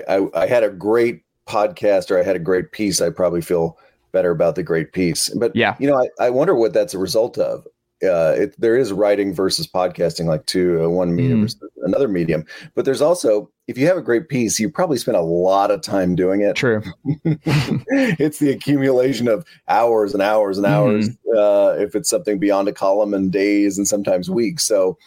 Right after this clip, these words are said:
Speaker 1: there's a sense of having really, really accomplished a long-term project when you finish one of those.
Speaker 2: Mm-hmm.
Speaker 1: Whereas with a podcast, I try to do lots and lots of research. You know,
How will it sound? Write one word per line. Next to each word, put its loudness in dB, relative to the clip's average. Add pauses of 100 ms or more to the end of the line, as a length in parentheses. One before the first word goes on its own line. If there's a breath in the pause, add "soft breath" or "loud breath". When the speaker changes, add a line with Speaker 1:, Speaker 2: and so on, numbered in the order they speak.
(480 soft breath)
Speaker 1:
there's 0
a 0
sense 0
of 0
having 0 (460)
really, 2
really 0
accomplished -4
a -2
long-term -2
project -4
when -8
you -4
finish -6
one -2
of -10
those. -6
Speaker 2:
Mm-hmm. 0 (140)
Speaker 1:
Whereas 0
with 0
a 0
podcast, 0
I 0
try -2
to 0
do 0
lots 0
and -4
lots -2
of -6
research. -2
You 0
know, 0